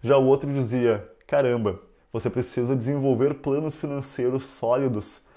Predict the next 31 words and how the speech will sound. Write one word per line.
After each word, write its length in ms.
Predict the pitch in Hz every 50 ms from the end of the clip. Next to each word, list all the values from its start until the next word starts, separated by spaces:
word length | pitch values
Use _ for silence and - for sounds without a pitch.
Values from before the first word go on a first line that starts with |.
| _ _ _ _
pra 140 | - 120 117
conseguir 640 | - 123 117 - - 123 110 110 120 120 131 135 -
criar 400 | - - 139 127 117 117 123 135
empresas 760 | 139 139 131 135 120 104 110 113 123 120 123 131 131 - - -
e 80 | 127
criar 600 | 127 - 131 127 117 110 101 104 110 113 120 135 -
empregos." 840 | 123 120 110 - - 101 98 98 92 90 92 92 - - - - _ _ _ _ _ - -
Então 120 | - 98
você 160 | 92 90 - -
pode 260 | 107 107 104 101 82
ver 120 | 87 107
essas 300 | 110 110 - 120 107 95
duas 240 | 101 113 131 135 127
visões: 560 | 123 123 113 98 110 110 113 131 135 - - - - - - -
uma 320 | 127 147 151 160 160 - - -
é 80 | 131
super 320 | - - - 139 135 147 143
empreendedora 840 | 139 131 135 135 131 120 120 110 101 107 113 127 135 143 147 135 - - - _ -
e 80 | 117
a 80 | 117 113
outra 380 | 107 117 123 127 - 120 110 104
é 300 | 104 107 120 131 - - - _ -
de 300 | 117 110 101 113 117 120 117
ser 360 | - - - - 123 120 117
um 120 | 123 120 117
empregado, 680 | 113 - - 120 110 104 104 101 101 104 104 98 92 90 - _ _ _ _
de 120 | - 117 110
ter 240 | - - 123 123
um 140 | 127 123 127
emprego. 640 | 131 131 - - 101 104 101 101 98 92 95 92 92 - _ _ _
Legal? 460 | 98 95 92 101 117 143 - - -